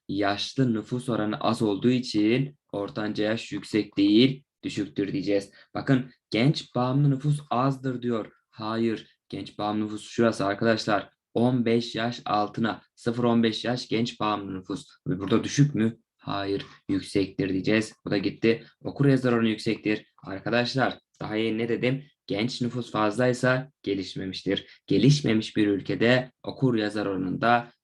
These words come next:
düşüktür diyeceğiz arkadaşlar. Bakın ne kadar kolay bir soru. On on beş saniyede, yirmi saniyede yapabileceğiniz bir soru. Bu tarz sorular kolay gibi geliyor ama Ö S Y M'de bu tarz sorular soruyor arkadaşlar.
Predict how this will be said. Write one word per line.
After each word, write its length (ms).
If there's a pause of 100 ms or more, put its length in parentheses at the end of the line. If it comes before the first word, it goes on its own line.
(100)
düşüktür 680 (120)
diyeceğiz 580
arkadaşlar. 840 (100)
Bakın 280
ne 100
kadar 340
kolay 340
bir 80
soru. 440 (140)
On 140
on 160
beş 120
saniyede, 420
yirmi 220
saniyede 340
yapabileceğiniz 640
bir 80
soru. 380 (240)
Bu 60
tarz 220
sorular 380
kolay 300
gibi 160
geliyor 280
ama 300 (160)
Ö 160
S 160
Y 60
M'de 220
bu 80
tarz 200
sorular 380
soruyor 340
arkadaşlar. 640